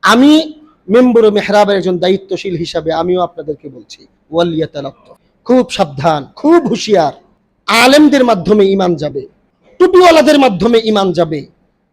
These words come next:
তবলিগের সাথীদের মাধ্যমে ঈমান যাবে, সাধারণ মানুষের মাধ্যমে ঈমান যাবে। এমন কঠিন একটা সময় হলো এখনকার সময়।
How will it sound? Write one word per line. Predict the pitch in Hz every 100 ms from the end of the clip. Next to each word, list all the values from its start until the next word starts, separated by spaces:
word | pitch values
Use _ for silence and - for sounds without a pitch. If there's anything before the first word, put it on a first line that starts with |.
| -
তবলিগের | 311 302 302 285
সাথীদের | - 262 247 254
মাধ্যমে | 233 190 160 208
ঈমান | 196 196 180
যাবে, | 160 165 160 139 _ _ _
সাধারণ | - - 247 294 285
মানুষের | 233 233 - 202
মাধ্যমে | 185 156 180
ঈমান | 180 180 165
যাবে। | 175 196 302 - -
এমন | 208 220 202 -
কঠিন | - - 247
একটা | 202 - 175
সময় | - 185 156
হলো | 160
এখনকার | 147 147 165 151 -
সময়। | - -